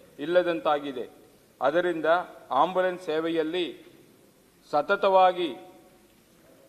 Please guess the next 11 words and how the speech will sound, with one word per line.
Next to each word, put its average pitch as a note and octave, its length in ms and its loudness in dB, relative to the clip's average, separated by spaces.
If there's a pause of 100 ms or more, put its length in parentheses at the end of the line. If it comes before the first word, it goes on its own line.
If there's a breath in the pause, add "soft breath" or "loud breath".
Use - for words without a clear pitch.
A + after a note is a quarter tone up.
(1080)
ಸತತವಾಗಿ F3+ 640 2
ಮುಂದುವರೆದು F3 960 -2
ನೂರ E3+ 260 0
ಎಂಟು F3 440 -2
ಆಂಬ್ಯುಲೆನ್ಸ್ನ F3 720 -2 (840)
ಸೇವೆ F3+ 300 2
ಕುರಿತು F3+ 480 -4
ಎರಡು D#3+ 240 -2
ಸಾವಿರದ F3 360 2
ಹದಿನಾಲ್ಕರಿಂದ E3+ 800 0
ಹತ್ತೊಂಬತ್ತರವರೆಗಿನ E3+ 1160 0